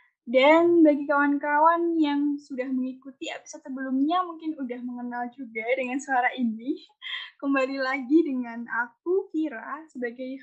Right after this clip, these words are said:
host di episode kali ini, akan menemani kawan-kawan pendengar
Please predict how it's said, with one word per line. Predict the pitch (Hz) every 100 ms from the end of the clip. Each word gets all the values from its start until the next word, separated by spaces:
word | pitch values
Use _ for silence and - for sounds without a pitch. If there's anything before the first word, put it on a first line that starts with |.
| -
host | 285 -
di | 311
episode | 285 285 302 294 -
kali | 262 240
ini, | 220 226 247 370 427 - - -
akan | 277 320 359
menemani | 349 339 330 330 359
kawan-kawan | 370 262 254 254 240 247 254
pendengar | 240 233 233 247 294 330